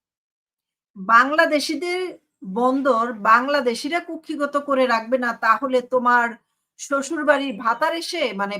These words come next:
পা-, পাশের কোনো দেশে ভাতার এসে সেটা সিন্ডিকেট করবে? আমার দেশ, আমরা, আমরা সবাই মিলে সেটি দেখাশোনা করব, সিন্ডিকেট করব, উন্নয়ন করব,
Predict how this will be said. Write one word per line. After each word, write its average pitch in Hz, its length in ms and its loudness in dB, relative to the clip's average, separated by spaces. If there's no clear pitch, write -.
পা-, 226 240 0
পাশের 240 420 0
কোনো 247 160 -6
দেশে 240 180 -6
ভাতার 240 360 -4
এসে 262 220 -10
সেটা 262 180 -10
সিন্ডিকেট 262 480 -8
করবে? 254 240 -8
আমার 349 260 4
দেশ, 240 280 4
আমরা, 285 420 6
আমরা 277 160 0
সবাই 302 280 2
মিলে 294 320 -4
সেটি 247 200 -8
দেখাশোনা 202 500 -6
করব, 196 160 -8
সিন্ডিকেট 196 400 -6
করব, 190 180 -8
উন্নয়ন 254 420 0
করব, 214 160 -4